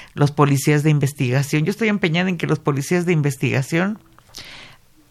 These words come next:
que decidan dejar la parte oscura de, de la Procuraduría y venirse a la parte luminosa,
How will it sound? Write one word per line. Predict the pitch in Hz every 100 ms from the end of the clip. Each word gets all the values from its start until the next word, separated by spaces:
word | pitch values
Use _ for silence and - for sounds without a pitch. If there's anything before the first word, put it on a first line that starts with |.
| _ _ - - _
que | 170
decidan | 156 156 202 190 170
dejar | 160 175
la | 170 160
parte | 160 160 156 147
oscura | 135 131 - 165 147 120 123 - - - - -
de, | 147 143 135 131 139 - 143
de | 131
la | 135 127
Procuraduría | 139 143 143 139 139 151 135
y | 151
venirse | 147 147 165 160 151 - - - -
a | 143
la | 139 139
parte | 139 151 151 135 127 - -
luminosa, | 156 151 151 151 165 165 208 240